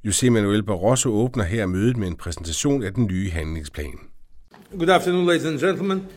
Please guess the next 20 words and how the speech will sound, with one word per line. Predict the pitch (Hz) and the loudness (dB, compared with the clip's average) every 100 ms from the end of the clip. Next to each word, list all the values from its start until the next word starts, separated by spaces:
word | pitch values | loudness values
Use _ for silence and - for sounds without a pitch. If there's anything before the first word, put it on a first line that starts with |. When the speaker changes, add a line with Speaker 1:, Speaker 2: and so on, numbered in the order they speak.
| - - - - | -20 -20 -20 -8
Speaker 2:
Today, | 226 202 233 196 | 0 4 6 4
the | 165 | 2
European | 165 196 196 135 | -2 0 0 0
Commission | 180 185 185 160 151 151 - - - - - - | 0 0 0 -4 -4 -8 -16 -20 -20 -20 -20 -8
took | - 208 165 | -6 -2 4
very | 220 214 | 6 6
important | 165 190 185 180 | 4 0 0 0
decisions | 151 143 190 147 147 123 131 | -2 -4 -4 -4 -6 -6 -6
regarding | 147 160 160 160 147 | -4 0 -2 -2 -6
the | 135 | -6
main | 139 180 185 180 185 - | -4 -4 -2 -4 -8 -14
economic | 143 156 156 156 131 | -10 -6 -4 -6 -10
challenges. | - 170 151 123 123 104 - - - - - - - - - | -6 -4 -4 -8 -12 -14 -16 -18 -20 -20 -20 -20 -20 -20 -14
We | 160 185 | -2 2
have | 156 | 2
approved | 165 - 202 262 - - - | 0 0 0 0 -2 -12 -6
this, | 147 170 160 165 | 0 0 0 -8
uh, | 147 | -8
blueprint | 123 202 214 190 220 262 - - - - - - | 0 2 2 2 0 0 -8 -20 -20 -20 -20 -20
for | - - 180 175 160 | -14 0 4 6 6